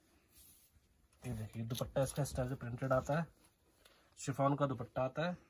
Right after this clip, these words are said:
और जो color matching आती है इसमें इस type से आएगी। देखिए green color,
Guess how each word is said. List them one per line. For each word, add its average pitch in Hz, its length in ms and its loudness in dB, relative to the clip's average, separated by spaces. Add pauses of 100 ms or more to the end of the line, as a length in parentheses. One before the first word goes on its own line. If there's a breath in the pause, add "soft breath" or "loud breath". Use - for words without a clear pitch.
(760 soft breath)
और 139 80 -2
जो 139 100 2
color 143 240 2
matching 143 340 2
आती 139 200 4
है 143 60 2
इसमें 147 140 0
इस - 120 -4
type 127 140 0
से - 180 2
आएगी। 127 240 0
देखिए 135 240 -2
green 117 260 8
color, 160 260 -4